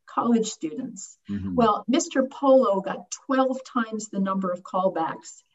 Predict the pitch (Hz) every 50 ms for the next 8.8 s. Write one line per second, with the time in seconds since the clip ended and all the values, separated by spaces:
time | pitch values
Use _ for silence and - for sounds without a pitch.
0 | _ _ _ 190 190 185 180 175 - - - 190 190 196 190 185 - - 190 175
1 | 170 170 - 170 175 175 170 - - - - 165 151 185 175 170 165 160 165 160
2 | 151 - - - - - - - _ _ _ _ _ _ 185 190 180 165 165 180
3 | - - - _ _ _ - 226 226 254 262 247 226 226 220 - - 196 190 175
4 | 170 170 - - - - 233 233 240 240 226 233 - - 170 160 156 147 - -
5 | - 214 190 190 190 - - 165 160 - - - - 233 233 233 220 196 170 156
6 | - - - - - _ _ _ _ _ - - - - 170 170 175 170 78 -
7 | - 233 220 190 190 - - - - - _ _ - 180 175 165 170 165 165 160
8 | - - 180 185 190 190 190 - 175 - - - - - -